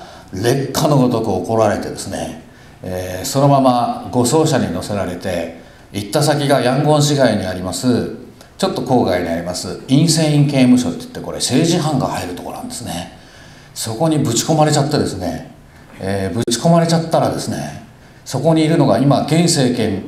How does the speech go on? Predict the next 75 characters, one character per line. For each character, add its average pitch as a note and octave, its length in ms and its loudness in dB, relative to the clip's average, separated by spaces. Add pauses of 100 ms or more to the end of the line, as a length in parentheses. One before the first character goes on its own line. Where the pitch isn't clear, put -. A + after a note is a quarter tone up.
え G2 280 -2
ー、 - 40 -12
こ B2+ 60 2
の C#3 80 6
間 C#3 160 4
の B2+ 120 2
総 C3 180 0
選 C3 180 4
挙 F#2+ 140 -2
で、 - 360 -6
え G2 240 -10
ー、 - 40 -12
大 C3+ 100 0
勝 C3+ 260 2
し B2 100 -2
ま A#2 80 -2
し - 120 -6
た、 F#2 260 -2 (400)
エ B2 140 2
ヌ D#3 140 6
エ D#3+ 100 6
ル D#3+ 120 2
デ C#3+ 80 2
ィ - 300 0 (140)
ー、 - 80 -16
国 C3 360 0
民 C3 100 6
民 C3+ 140 6
主 C#3 140 2
連 C3+ 200 4
盟 G#2 200 2
の B2+ 260 4
リ C3 220 4
ー - 20 2
ダ A#2 200 4
ー - 20 0
た A2 100 -2
ち G2+ 120 -6
が F2 80 -2
い F2 40 -4
っ - 20 -8
ぱ - 120 -2
い - 20 -2
入 C#3 100 -2
っ - 40 -6
て - 60 -6
た - 100 -4
ん - 40 -6
で - 60 -10
す - 120 -4
ね。 B2+ 380 0 (380)
そ C3 120 -4
れ B2 120 4
か A#2+ 100 4
ら A2+ 120 4
八 B2 300 0
八 D3+ 180 2
世 D3 200 2
代 A2+ 140 2
っ - 40 -4
て - 80 -8
言 G2 80 -4
い - 20 -6
ま F#2+ 100 -4
し - 100 -6
て、 A2 420 0
え G#2 140 -4
ー、 - 20 -6
千 D3+ 220 0
九 C#3+ 100 0
百 G#2+ 160 2
八 A#2 240 -2
十 D3 140 2
八 C3+ 260 2
年 - 380 0